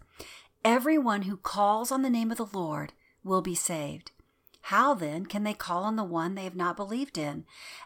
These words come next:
And how can they believe in the one of whom they've not heard? And how can they hear without someone preaching to them? And how can they preach unless they are sent? As it is written, 'How beautiful are the feet of those who bring good news.'"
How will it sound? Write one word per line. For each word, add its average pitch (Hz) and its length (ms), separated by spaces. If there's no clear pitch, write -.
And 240 140
how 247 240
can 294 180
they 311 140
believe 175 640
in 214 140
the 208 80
one 185 340
of 220 120
whom 170 280
they've 190 180
not 190 220
heard? 233 420
And 247 160
how 240 180
can 202 180
they 165 120
hear 196 560
without 240 360
someone 214 400
preaching 277 460
to 170 100
them? 156 260
And 262 140
how 269 180
can 233 160
they 185 140
preach 226 640
unless 180 340
they 175 160
are 165 120
sent? 180 500
As 240 160
it 262 100
is 226 220
written, 165 460
'How 196 280
beautiful 233 560
are 269 200
the 294 100
feet 151 460
of 196 160
those 190 400
who 202 100
bring 175 280
good 165 180
news.'" 170 480